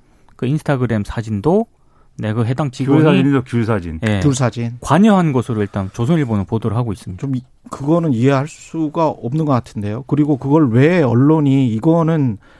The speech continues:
Speaker 3: 말의 범벅이고 국민들에게 해명을 거짓으로 한 건데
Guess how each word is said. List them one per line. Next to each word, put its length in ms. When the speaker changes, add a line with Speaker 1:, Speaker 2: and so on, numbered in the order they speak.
Speaker 3:
말의 360
범벅이고 1000
국민들에게 560
해명을 460
거짓으로 520
한 140
건데 520